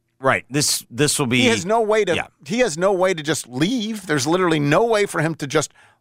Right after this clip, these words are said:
Speaker 2: leave. He's under contract. Something would have to happen. Let's be honest. Either the Grizzlies would have to decide to trade him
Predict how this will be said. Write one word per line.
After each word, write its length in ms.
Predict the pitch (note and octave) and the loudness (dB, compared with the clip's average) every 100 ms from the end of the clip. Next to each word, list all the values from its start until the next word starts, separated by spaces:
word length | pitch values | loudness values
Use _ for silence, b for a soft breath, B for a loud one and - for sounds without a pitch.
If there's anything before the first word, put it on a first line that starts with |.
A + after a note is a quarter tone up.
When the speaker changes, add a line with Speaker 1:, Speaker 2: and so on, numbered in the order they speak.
| - | -4
Speaker 2:
leave. 640 | C3 E3+ B3+ D3 E3 E3 | 2 2 2 -4 -8 -12
He's 260 | C3 D3 D#3 | -6 -2 0
under 240 | F3+ - | 0 0
contract. 680 | - D#3 B2+ B2+ B2 C3+ _ b b b b | 2 0 2 2 2 0 _ b b b b
Something 480 | - - G3+ F3 E3 | -6 -2 0 0 0
would 140 | D#3 C#3+ | 0 2
have 200 | C#3+ - | 0 -2
to 260 | C#3+ C3+ - _ | -2 -2 -6 _
happen. 600 | - F3 D3+ C3+ A#2+ B2+ b b b b b - | -2 0 0 -2 -4 -6 b b b b b -4
Let's 160 | F#3+ | -4
be 140 | - A3+ | 0 0
honest. 360 | G3+ - - _ _ _ _ _ - | 0 -4 -12 _ _ _ _ _ -2
Either 200 | A#3+ B3 | 0 2
the 100 | G3+ | 2
Grizzlies 420 | F#3+ B3 C4+ F#3 | 0 0 -2 -4
would 120 | C#3 | -2
have 280 | C3 A3+ - | 0 0 -2
to 80 | D#3+ | -8
decide 520 | C3+ - F3+ A#3 C4 | -6 -2 0 2 0
to 60 | A#3 | -2
trade 320 | - C4 C4 | 0 2 0
him 220 | C4+ C4 | -4 -8